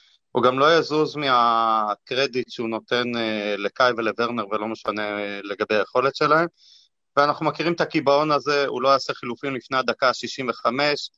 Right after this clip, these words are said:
אלא אם כן זה חילוף מאולץ, אה, אה, ואין לו שום ברירה אחרת. אה,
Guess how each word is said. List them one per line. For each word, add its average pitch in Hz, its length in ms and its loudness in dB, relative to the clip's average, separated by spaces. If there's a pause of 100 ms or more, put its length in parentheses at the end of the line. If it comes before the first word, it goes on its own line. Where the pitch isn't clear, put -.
(360)
אלא 139 220 4
אם 127 80 -4
כן 135 180 -2
זה 117 120 -6
חילוף 123 380 -4
מאולץ, 127 720 2
אה, 104 760 -6 (580)
אה, 98 500 -2
ואין 120 160 4
לו 127 80 0
שום 117 280 -8
ברירה 101 280 4
אחרת. 90 380 -6 (600)
אה, - 60 -6